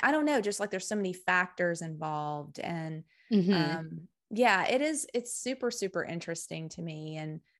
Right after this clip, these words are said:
Speaker 1: I agree. Like, it, it definitely pulls my mind to wanna talk about, like, introversion and extroversion and all those sorts
Speaker 2: Yes.
Speaker 1: of things, and, which
Speaker 2: Well,
Speaker 1: we have discussed before, but
Speaker 2: sure.
Speaker 1: like, um,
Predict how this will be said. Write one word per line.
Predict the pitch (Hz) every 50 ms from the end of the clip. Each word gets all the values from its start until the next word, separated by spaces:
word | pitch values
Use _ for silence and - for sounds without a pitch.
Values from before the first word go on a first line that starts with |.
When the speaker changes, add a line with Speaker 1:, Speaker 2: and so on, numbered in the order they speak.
| _ _ _ -
Speaker 1:
I | 190 190
agree. | 190 180 180 180 180 170 160 156
Like, | 156 160 156 151 - - -
it, | 160 - -
it | 165 - 175 170
definitely | 214 208 202 - 208 202 - - 175 170
pulls | - - - - 185 180 180 175 175 170 180
my | 165 156 156
mind | 156 156 156 156 151 151 151 -
to | - 160
wanna | 160 151 143
talk | - 156 156 -
about, | - - - -
like, | 147 160 156 - -
introversion | 196 202 196 214 202 180 170 185 185 185 180
and | 175 165 160
extroversion | 160 165 - - 175 165 175 170 165 160 160 160
and | - - -
all | - 170 175 160
those | 165 165 165 - 208
sorts |
Speaker 2:
Yes. | 202 202 202 208 190 180 175 180 190 -
Speaker 1:
of | -
things, | - - - - _
and, | 165 165 160 - _ _
which | - 214 208 -
Speaker 2:
Well, | 330
Speaker 1:
we | 311 269
have | 190 180 170
discussed | 160 165 - - 156 151 - - - -
before, | 156 - - - 151 151 143 143 143 143 -
but | 160 160 -
Speaker 2:
sure. | 185 170
Speaker 1:
like, | 165 156 147 131 - - _ _ _ _ _ _ _ _
um, | - 180 175 180 170 160 151 151 165 180